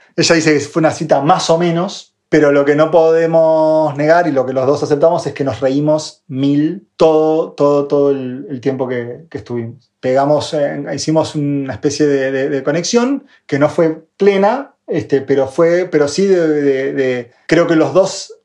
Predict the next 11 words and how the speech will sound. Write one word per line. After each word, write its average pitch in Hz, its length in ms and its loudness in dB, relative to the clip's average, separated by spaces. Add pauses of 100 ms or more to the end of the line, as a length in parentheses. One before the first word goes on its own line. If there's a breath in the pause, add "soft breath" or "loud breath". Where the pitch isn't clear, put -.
(120)
nos 147 180 -4
dimos 156 240 0
cuenta 170 360 2
que 151 120 -2
el 147 100 2
otro 160 280 0
tenía 151 240 0
un 151 80 -2
montón 147 360 0
de 170 120 2
cosas - 560 0